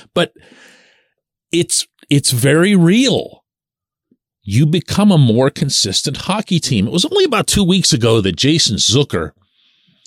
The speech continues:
who tends to be more blunt than most in giving his assessments, acknowledged what should be obvious to fans, but still weird to hear from a player,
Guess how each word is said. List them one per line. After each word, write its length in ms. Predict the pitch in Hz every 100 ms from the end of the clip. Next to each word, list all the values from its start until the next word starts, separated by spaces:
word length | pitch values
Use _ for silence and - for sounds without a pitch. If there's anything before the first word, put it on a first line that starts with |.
| _ _ -
who 280 | 131 123 101
tends 320 | - 170 196 -
to 80 | 131
be 180 | 139
more 520 | 123 123 135 139 127 165 _ _
blunt 480 | - 117 143 143 95
than 180 | 92 101
most 640 | 95 117 - - - - - _ _ _ _ _ _ _ _ _ -
in 380 | 104 104 95 - 104
giving 300 | 113 123 101
his 220 | 120 123
assessments, 680 | 95 - 127 120 104 85 - - _ _ _ _ -
acknowledged 960 | - 113 135 190 240 120 71 - - - _ _ _ _ _
what 180 | 110 107
should 280 | - 262
be 160 | 185 117
obvious 500 | 98 101 101 87 -
to 100 | 82
fans, 420 | - 156 160 123
but 140 | 98 82
still 340 | - 156 143
weird 260 | 117 127 107
to 80 |
hear 180 | 85 104
from 160 | 98 87
a 60 |
player, 420 | - 135 160 95